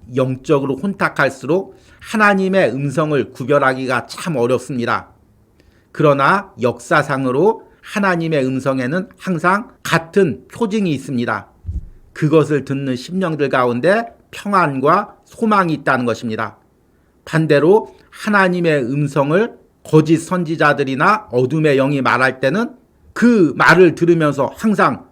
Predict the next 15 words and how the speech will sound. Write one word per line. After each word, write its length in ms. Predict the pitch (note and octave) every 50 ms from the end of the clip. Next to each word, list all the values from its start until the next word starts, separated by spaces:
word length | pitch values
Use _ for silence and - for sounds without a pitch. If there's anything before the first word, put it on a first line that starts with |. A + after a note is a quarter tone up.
| _ _ -
불안과 760 | - - D#3+ E3+ D3 C#3 C#3+ C3 - D#3+ F3 G3+ - - - _ -
두려움이 420 | - - D3+ D3+ D3 C#3+ C3+ C3 B2
있습니다. 520 | A#2 - B2+ A#2 A2 A2 A#2+ G#2+ G2+ - - _ _ - - - - -
"앞으로 440 | - - - - - D#3 D#3 C#3+ -
큰일 340 | - - - A#3 C4 B3+ A3+
난다. 480 | G#3+ F3+ D3+ C#3 C3 A#2 G#2 - - _ _ _ _ _ _ _ _ _
내 300 | - A#2 C#3+ D#3 E3+ F3
말을 380 | F3 E3 D#3 D#3+ D#3+ E3 D#3+ -
들어야 560 | - D3+ D3 D3+ D3 D#3 F#3+ A3 B3+ B3 - - _ _
이 180 | - D3+ D#3 D3 - -
큰 240 | - - B3+ A3+
어려움을 460 | F#3+ C#3 C#3+ D3+ D#3+ D#3 D3+ D3 C#3 A#2+
이길 200 | B2+ C3+ C#3+ -
수가 340 | - - C3 B2 B2 B2+
있다." 480 | A2+ B2+ A#2+ - - - A#2+ G2 - -